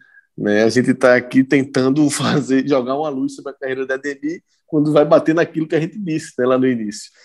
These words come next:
Se essa bola entra, é, Ademir era um dos jogadores mais famosos da história do Brasil hoje, que não é o caso, né?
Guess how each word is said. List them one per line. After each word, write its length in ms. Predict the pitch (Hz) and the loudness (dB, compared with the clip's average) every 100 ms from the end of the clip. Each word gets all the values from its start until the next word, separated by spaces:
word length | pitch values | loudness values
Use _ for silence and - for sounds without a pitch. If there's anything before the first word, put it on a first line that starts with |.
| - _ | -20 _
Se 160 | - 135 | -2 2
essa 220 | 123 156 | 4 4
bola 360 | 135 139 139 143 | 4 4 4 2
entra, 760 | 139 160 220 233 196 120 110 - _ _ _ | 0 -6 -6 -6 -6 -6 -10 -16 _ _ _
é, 440 | - 110 107 107 107 | -8 -6 -4 -2 0
Ademir 340 | 113 127 120 127 | 2 2 4 4
era 140 | 143 | 4
um 40 | |
dos 120 | 156 139 | 4 4
jogadores 400 | 139 117 123 131 | 4 4 2 4
mais 200 | 135 - | 0 0
famosos 520 | 190 123 104 117 123 | -4 -2 -2 -2 0
da 100 | 127 | -4
história 260 | 127 120 | -2 -4
do 80 | 127 | -2
Brasil 380 | 127 127 120 127 | -2 -2 -2 -2
hoje, 180 | 120 131 | -2 -6
que 80 | 160 | -8
não 140 | 151 | -4
é 60 | 139 | -4
o 80 | |
caso, 400 | - 120 101 - - _ _ _ | -4 -4 -4 -8 -20 _ _ _
né? 240 | - 107 | -10 -10